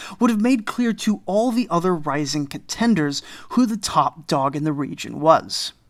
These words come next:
This is the real period of chaos now, since it isn't just Gungunum who is out conquering, and it isn't just short-lived Malgium creating their own states. Kazalu, overlord of the nearby fishing village of Babylon,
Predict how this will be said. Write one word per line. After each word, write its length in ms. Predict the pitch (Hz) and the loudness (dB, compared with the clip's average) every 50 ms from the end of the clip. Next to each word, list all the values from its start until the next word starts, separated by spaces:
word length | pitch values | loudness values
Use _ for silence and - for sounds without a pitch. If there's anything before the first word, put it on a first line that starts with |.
| _ _ _ _ _ _ - - - - - - - - | _ _ _ _ _ _ -20 -20 -18 -16 -16 -18 -2 2
This 380 | 226 247 233 - - - - - _ _ _ _ | 4 4 4 4 2 0 -4 -10 _ _ _ _
is 200 | 226 226 190 190 | 0 0 2 0
the 100 | 240 226 | -2 -2
real 320 | 208 190 202 208 214 170 | 0 2 4 4 4 4
period 380 | - - - 156 143 135 139 135 | 2 0 -2 -2 0 0 -2 -4
of 120 | 139 135 | -6 -8
chaos 460 | - - 156 143 135 127 135 - - | -8 -6 -6 -6 -4 -6 -6 -6 -2
now, 400 | - 156 151 147 123 - - - - - - - - | 0 0 2 2 0 -2 -4 -12 -20 -20 -20 -18 -8
since 260 | - - 208 190 - | -4 -4 -4 -2 -2
it 80 | 226 208 | -2 -2
isn't 280 | 240 - 285 240 - | 0 0 -2 -4 -4
just 420 | - - 185 170 180 - - - 165 | -4 -2 0 0 0 -2 -4 -4 -2
Gungunum 640 | 165 170 165 165 156 151 170 175 160 139 135 139 | 0 0 0 0 2 4 4 4 4 2 0 -2
who 160 | 139 156 170 | -2 2 2
is 160 | 170 151 - 139 | 2 2 2 -2
out 200 | 110 - - - | -6 -8 -10 -12
conquering, 600 | - - 202 226 208 - - 120 - - - _ _ _ _ | 0 4 4 4 4 2 -4 -8 -14 -16 -20 _ _ _ _
and 400 | - 269 277 247 208 180 180 185 - | 0 2 4 4 4 4 4 2 2
it 140 | 226 214 | 0 0
isn't 260 | 196 240 220 - 226 190 | 2 0 -2 -2 -2 -2
just 400 | 151 165 185 190 - - - - | -2 -2 0 0 -2 -6 -8 -6
short-lived 680 | - - - 196 180 170 165 - 175 160 160 147 143 | -6 -4 2 2 2 2 2 -2 0 0 0 0 0
Malgium 720 | 160 151 147 170 196 240 240 180 151 139 139 131 127 143 - - - - _ | -2 0 2 2 4 4 2 2 0 -2 -4 -4 -4 -8 -10 -14 -20 -12 _
creating 520 | - - 196 180 180 214 240 190 165 156 | -4 0 2 4 4 4 4 2 2 2
their 220 | 143 165 185 180 | 2 0 -2 -2
own 200 | - 139 135 - | -6 -12 -12 -10
states. 720 | - - - - - - 190 175 - - - - - - - _ _ _ - - - - - - | -6 -2 -2 -2 -2 -2 -2 -2 -2 -4 -4 -4 -4 -6 -8 _ _ _ -20 -20 -20 -20 -14 -4
Kazalu, 640 | - 185 160 135 - 180 202 233 208 147 123 - - - _ - - 160 _ | -2 -2 -2 2 4 4 4 4 2 -2 -4 -8 -12 -18 _ -20 -20 0 _
overlord 500 | 208 240 240 226 262 240 226 226 233 220 | 4 4 4 2 0 0 2 2 2 2
of 80 | 214 196 | 2 2
the 80 | 214 | 2
nearby 440 | 202 185 170 170 160 143 151 139 143 | 2 2 2 0 0 -2 -2 -2 -2
fishing 460 | 143 - - 208 180 - - 160 151 | -4 0 0 0 0 2 0 0 0
village 320 | 139 156 147 143 151 139 - | 0 0 0 -2 -2 -4 -6
of 220 | 139 127 151 143 | -8 -10 -6 -2
Babylon, 640 | - 180 208 233 208 185 160 156 151 156 175 185 | 0 2 2 4 2 2 2 2 2 2 0 -2